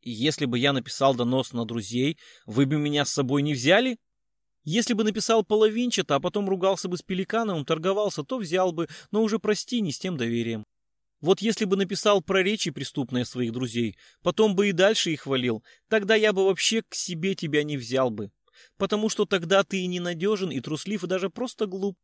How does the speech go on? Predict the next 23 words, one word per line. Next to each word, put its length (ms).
Только 280
дурак 280
не 80
поймет, 320
что 140
Пеликанов 580
твоими 240
руками 380
сначала 400
твоих 240
друзей 280
сожрет, 460
а 80
потом 240
за 100
тебя 300
примется». 500
«Но 400
они 220
же 120
на 80
меня 300
написали». 640